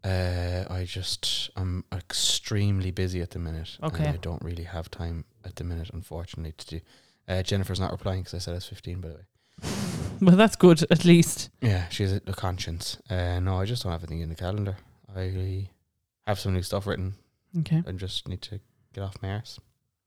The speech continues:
Speaker 2: So, John, to recap.
Speaker 1: <coughs> You're gonna try and recap that?
Speaker 2: Yeah.
Speaker 1: Okay.
Speaker 2: Um,
Speaker 1: Yeah, I'm, I'm ready for this.
Speaker 2: I,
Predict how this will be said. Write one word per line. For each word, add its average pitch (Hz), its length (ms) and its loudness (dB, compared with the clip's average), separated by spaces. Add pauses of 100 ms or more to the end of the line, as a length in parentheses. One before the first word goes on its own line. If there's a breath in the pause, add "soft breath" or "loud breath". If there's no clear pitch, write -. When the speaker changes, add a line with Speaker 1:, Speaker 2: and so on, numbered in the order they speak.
(1400)
Speaker 2:
So, - 140 2
John, 165 260 6
to 175 100 -2
recap. 175 440 0 (1300)
Speaker 1:
<coughs> 143 520 -2
You're 107 140 -8
gonna 104 140 -2
try 101 140 0
and 98 100 -2
recap 107 380 0
that? 101 420 0
Speaker 2:
Yeah. 214 120 2 (240)
Speaker 1:
Okay. 98 300 -6 (160)
Speaker 2:
Um, 180 600 8
Speaker 1:
Yeah, 98 120 -2
I'm, 101 160 -4
I'm 95 220 -4
ready 101 200 0
for 90 100 -6
this. 98 340 -4 (380)
Speaker 2:
I, 175 160 6